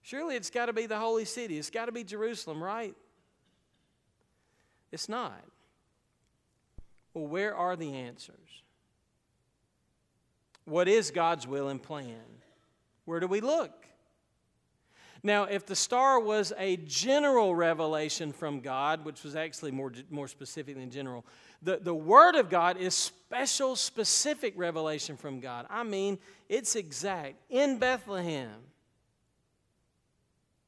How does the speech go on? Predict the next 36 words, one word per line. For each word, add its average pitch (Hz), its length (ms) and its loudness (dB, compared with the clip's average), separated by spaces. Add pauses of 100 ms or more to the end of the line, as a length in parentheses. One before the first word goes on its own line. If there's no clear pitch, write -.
(600)
And 156 140 -8
Bethlehem 233 540 0
is 208 100 -2
by 220 160 0
no 262 300 2
means 226 340 0
least 190 460 0
among 190 260 0
the 175 80 -2
leaders 170 380 -4
of 160 80 -12
Judah, 190 400 -6
although 139 340 -2
it 131 140 -12
seems 226 480 -2
so. 202 400 0 (580)
"Out 247 240 4
of 247 180 4
you 233 220 -2
shall 220 300 0
come 220 280 0
forth 220 400 0
a 185 200 2
ruler 277 720 2
who 214 180 -4
will 170 240 -4
shepherd 254 680 -4
my 208 280 -6
people 202 400 -10
Israel." 165 360 -6
What 262 220 -2
a 269 60 -2
promise. 240 560 -4
What 269 180 -2
a 262 80 2
verse. 233 720 -4